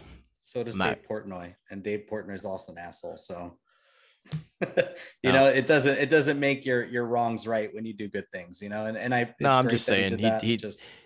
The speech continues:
Speaker 2: he might, he might be a jerk and all that stuff, but, you know, he, he did something nice for an eleven-year-old kid he doesn't even know,
Speaker 1: Yeah.
Speaker 2: so.
Speaker 1: No, that's true. I'll give credit where credit's due.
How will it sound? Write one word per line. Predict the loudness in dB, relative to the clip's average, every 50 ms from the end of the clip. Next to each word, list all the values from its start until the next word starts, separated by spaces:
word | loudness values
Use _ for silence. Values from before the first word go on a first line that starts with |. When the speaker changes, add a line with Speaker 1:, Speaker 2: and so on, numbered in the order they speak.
| _ _ _ _ _ _
Speaker 2:
he | _ -2 2
might, | 4 4 4 4 2
he | 2
might | 4 4 4 4 4
be | 6 6 6
a |
jerk | 4 4 2 2 4 4 4 2
and | 0 0 2 2
all | 2 2
that | 2 0 -2
stuff, | -2 -4 -4 -4 -4
but, | -2 -2 -2 -4 -6 _ _ _ _ _ _ _ _ -2
you | 2 4
know, | 4 6
he, | 6 4 2 0 -2 _
he | 0 0 2
did | 4 2 2 2
something | 0 -2 0 0 2
nice | 2 0 0
for | 0 0 -2
an | 0 0
eleven-year-old | 0 0 0 0 0 -2 -2 -2 -2 -2 -4 -4
kid | -4 -4 -2 -2
he | -2
doesn't | -2 -2 -2 -4 -4
even | -6 -6 -6
know, | -4 -4 -4
Speaker 1:
Yeah. | -4 -4 -4 -4
Speaker 2:
so. | -2 -2 -2 -4 -6 _ _ _ _ _ _ _ _ _ -12
Speaker 1:
No, | -12 -12 -12 -10 -12
that's | -12 -12 -12
true. | -12 -14 -14 -14 -16 _ -16 -14
I'll | -12 -10
give | -8 -8 -10 -10 -6
credit | -6 -6 -6 -4
where | -6 -8
credit's | -8 -6 -6 -6 -6 -6 -10 -12
due. | -12 -12 -12